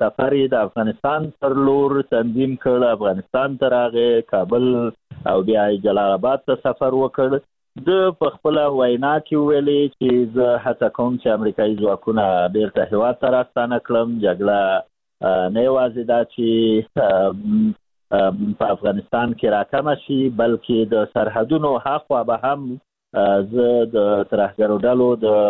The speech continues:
آه، م-، آه، پټنځایونو په وړاندې عملیات ترسره کړم. د هغه اساسي هدف او لویه اشاره پاکستان ته وه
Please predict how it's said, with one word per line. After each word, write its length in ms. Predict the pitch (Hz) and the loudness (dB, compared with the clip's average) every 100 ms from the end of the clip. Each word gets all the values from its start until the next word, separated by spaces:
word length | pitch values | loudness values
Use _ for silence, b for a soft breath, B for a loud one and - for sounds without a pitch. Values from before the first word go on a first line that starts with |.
| 101 98 - - - | 2 0 -4 -8 0
آه، 240 | 95 92 92 | 2 0 -2
م-، 360 | 113 107 107 101 | -4 -2 0 0
آه، 320 | 87 104 104 | 0 2 0
پټنځایونو 680 | - 101 110 101 107 139 151 | -2 -4 -2 0 0 0 -2
په 140 | 151 | -2
وړاندې 480 | 135 135 135 131 - | 0 0 -2 -2 -2
عملیات 440 | 117 120 123 131 - | 0 0 0 0 -2
ترسره 380 | 113 - 101 90 | -6 -2 -2 -2
کړم. 260 | - 92 87 _ - _ _ | -2 -6 -6 _ -20 _ _
د 40 | 143 | -2
هغه 440 | 147 160 190 185 - | -2 0 0 0 -4
اساسي 500 | 127 131 131 175 156 | -2 0 0 0 -2
هدف 400 | 156 180 180 170 | 0 -2 -2 0
او 220 | 165 160 | 0 0
لویه 380 | 160 170 170 143 | 2 2 2 2
اشاره 480 | 143 - 127 135 | 0 0 2 2
پاکستان 640 | 131 123 107 117 - 147 135 | 0 -2 -4 -6 -2 -4 -4
ته 140 | 92 | -2
وه 220 | 82 67 | 0 -2